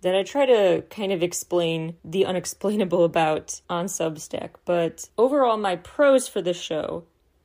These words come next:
include the looks, the versatility, the ways they showed off so many sides to themselves, the ways they played along with the crowd's weirdness and how weird the crowd was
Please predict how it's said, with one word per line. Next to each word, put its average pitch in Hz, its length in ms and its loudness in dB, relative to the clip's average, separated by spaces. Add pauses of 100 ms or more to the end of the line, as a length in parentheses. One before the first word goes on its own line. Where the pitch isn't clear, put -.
(180)
include 196 600 -4
the 170 320 0
looks, 165 640 0 (100)
the 170 800 -4
versatility, 214 1200 0
the 185 80 -4
ways 185 200 0
they 180 100 -2
showed 175 240 -2
off 170 140 -4
so - 120 -4
many 170 200 -4
sides 185 320 -4
to - 100 -12
themselves, 170 840 -8 (100)
the 190 140 0
ways 233 320 4
they 180 560 0
played 202 260 -2
along 170 380 0
with 175 140 -4
the - 40 -6
crowd's 160 420 -2
weirdness 156 800 -6
and 185 260 -4
how 180 180 0
weird 160 240 -2
the 165 80 -4
crowd 185 280 2
was 156 460 -4